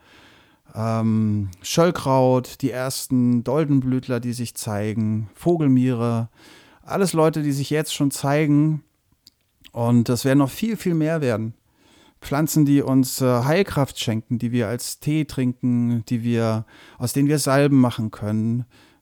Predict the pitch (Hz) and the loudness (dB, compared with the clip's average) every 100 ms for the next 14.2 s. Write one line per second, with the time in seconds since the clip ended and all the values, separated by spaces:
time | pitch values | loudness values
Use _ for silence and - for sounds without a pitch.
0 | - 113 113 113 110 113 110 107 _ _ | -10 -6 -2 0 2 2 0 -4 _ _
1 | _ _ _ _ _ 127 151 127 107 113 | _ _ _ _ _ 0 4 4 2 -2
2 | 135 143 143 151 147 151 151 - 151 160 | -2 -2 -4 -4 -4 -4 -4 -2 0 0
3 | 151 - 151 139 135 135 127 - _ _ | -2 -4 -4 -2 0 0 -2 -8 _ _
4 | - - - 170 175 139 135 135 131 123 | -16 -6 0 0 2 0 0 0 0 -2
5 | 120 - 120 - 123 123 160 147 - - | -2 -8 -8 -4 -4 0 0 -2 -6 -20
6 | - - _ - 98 - 101 104 107 117 | -20 -20 _ -18 -18 -14 -12 -8 -4 -4
7 | 120 - 98 - - - 131 147 175 - | -4 -6 -8 -10 -12 -2 2 4 2 0
8 | _ - - _ - 123 117 202 196 147 | _ -20 -20 _ -8 -6 -2 0 0 -2
9 | 135 131 131 127 - 117 120 131 120 117 | -2 0 0 -2 -4 -4 -2 -2 -2 -2
10 | 120 113 113 147 139 107 101 - - 135 | -4 -2 0 2 0 0 -4 -10 -4 0
11 | 156 214 180 139 123 131 - 117 - 117 | 2 0 -2 -4 -6 -8 -10 -10 -10 -10
12 | - _ _ _ _ _ _ _ - 98 | -12 _ _ _ _ _ _ _ -14 -10
13 | - 170 175 156 156 180 175 135 117 104 | -2 -2 2 2 2 0 2 2 2 0
14 | - | -6